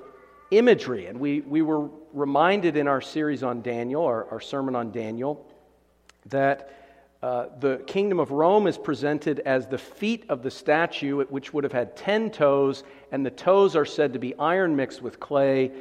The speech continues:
and, uh, i-, it's a kingdom that's divided. And we said that the kingdom of Rome was divvied up into ten subsections, and when Rome fell, it was then divided into these ten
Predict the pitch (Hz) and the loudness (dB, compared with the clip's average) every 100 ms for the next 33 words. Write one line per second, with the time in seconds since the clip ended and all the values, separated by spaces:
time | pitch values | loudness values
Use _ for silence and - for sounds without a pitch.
0 | - - - - 135 135 131 131 123 - | -18 -20 -20 -8 -2 0 0 -4 -8 -14
1 | - - - 139 147 139 143 - 185 190 | -16 -16 -12 -6 -6 -4 -6 -2 0 2
2 | 165 143 135 - - 143 185 214 220 131 | 2 0 -2 -4 -6 6 8 8 6 2
3 | 104 117 131 - 151 143 151 151 - - | -2 -6 -6 0 2 4 0 0 -8 -20
4 | - 165 139 - 196 196 185 170 156 - | -10 -4 -4 0 0 2 2 0 -4 -12
5 | - - - 147 123 127 131 139 175 196 | -20 -12 2 2 2 0 2 4 2 0
6 | - - 131 104 147 160 170 160 156 151 | -8 -4 -4 -2 -2 0 4 6 6 2
7 | 131 127 - 156 147 139 120 - - - | -2 -6 -6 -2 0 0 -4 -12 -20 -16
8 | - 170 165 - - 151 - - 139 131 | 0 4 4 2 -4 -4 -4 -2 0 0
9 | - 156 208 - - - _ - 151 151 | -4 -4 -6 -12 -20 -20 _ -8 -4 0
10 | 147 135 156 160 147 - 139 127 127 180 | 0 2 4 4 2 -2 2 6 6 4
11 | - - - - 151 156 160 143 135 147 | 0 -16 -20 -6 -2 0 0 0 0 0
12 | 151 147 139 131 139 135 135 139 139 156 | 0 0 4 4 4 0 -2 -2 -4 -4
13 | 151 - 135 123 120 | -6 -10 -6 -4 -6